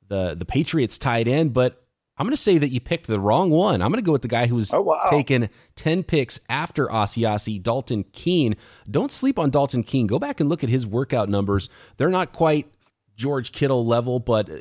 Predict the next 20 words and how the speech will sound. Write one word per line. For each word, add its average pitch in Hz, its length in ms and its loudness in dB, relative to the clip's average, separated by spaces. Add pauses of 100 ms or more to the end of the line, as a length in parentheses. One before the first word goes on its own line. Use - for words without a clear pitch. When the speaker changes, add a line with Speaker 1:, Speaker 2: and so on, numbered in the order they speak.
(140)
Speaker 1:
he 202 260 0
reminded 151 340 2
me 143 80 6
of 131 100 4
a 104 60 -6
poor 123 240 -2
man's 113 260 0
George 107 300 -4
Kittle. 107 220 -2
I 117 80 2
thought 131 200 -2
he 123 100 0
was 110 100 -2
somebody 113 300 0
that 98 180 -4
Kyle 101 180 -2
Shanahan 101 380 -2
was 90 100 -6
gonna 95 140 -2
target 98 400 -2